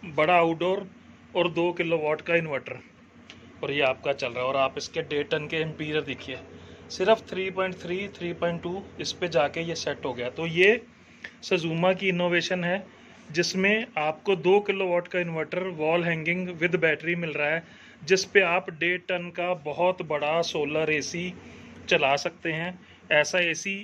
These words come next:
इतना बड़ा एसी, पहला तो solar एसी नहीं देखा होगा, दूसरा इतना powerful आपने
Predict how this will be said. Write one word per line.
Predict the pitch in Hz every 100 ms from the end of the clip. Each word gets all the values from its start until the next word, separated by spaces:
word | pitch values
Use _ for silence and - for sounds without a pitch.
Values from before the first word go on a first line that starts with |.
| -
इतना | 165 170 180
बड़ा | 180 170 170
एसी, | 160 196 196
पहला | - 156 160 165
तो | 185
solar | 175 160 147 170
एसी | 170 170 180
नहीं | 180
देखा | 170 165 175
होगा, | 160 180 202
दूसरा | 165 160 185 185 202 - - -
इतना | 180 170 185 190
powerful | 185 147 160 165 180 170
आपने | 156 160 170